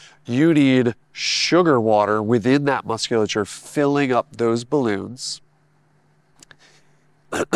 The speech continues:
And you need to maintain that sugar water within those protein balloons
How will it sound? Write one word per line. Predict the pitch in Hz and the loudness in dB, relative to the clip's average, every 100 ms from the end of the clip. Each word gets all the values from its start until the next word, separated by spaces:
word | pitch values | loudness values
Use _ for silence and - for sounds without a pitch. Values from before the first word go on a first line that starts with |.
| 147 127 107 - | -2 -2 -8 -4
And | 131 127 | 0 2
you | 123 156 | 2 2
need | 156 147 | 4 2
to | - | 0
maintain | 113 117 123 123 113 - - 139 156 143 117 110 104 - | -2 0 0 0 -2 -8 -8 -4 0 2 2 0 -4 -4
that | 123 117 - | -2 -2 -2
sugar | - 131 127 | -2 2 2
water | 107 104 101 104 - _ _ - | 2 0 0 -4 -8 _ _ -12
within | 110 120 120 - - 143 143 143 | -2 0 0 -2 -6 0 0 2
those | 131 127 123 | 2 2 2
protein | - 127 120 123 120 110 | 0 0 0 -2 -4 -2
balloons | 107 107 120 160 175 | -2 0 -2 -2 -6